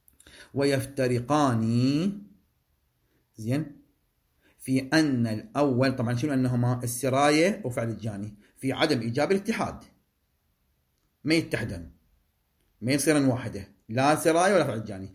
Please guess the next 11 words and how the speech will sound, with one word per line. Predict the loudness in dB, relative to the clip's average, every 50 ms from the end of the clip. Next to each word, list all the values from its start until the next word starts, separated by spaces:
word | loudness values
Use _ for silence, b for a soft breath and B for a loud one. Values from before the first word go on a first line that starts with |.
| B B B B B
ويفترقان | 2 4 4 4 4 4 2 2 2 2 2 2 2 2 2 2
في | 0 0 0 2
أن | 0 0 2
الأول | 0 0 0 0 2 2 2 2 4 4 4
اللي | 6 6 6 4 2 0 -2 -2 -2
هو | -2 0
سراية | 2 2 2 2 2 0 -2 -4 -8 -10 -6
جناية | -4 -2 0 2 2 2 2 2
ثالثة | 2 4 4 6 6 4 4 2 0 0
في | 0 0
قبالهما، | 0 0 2 2 2 2 2 2 0 0 0 0 -2 -2 -4 -6 -6 -8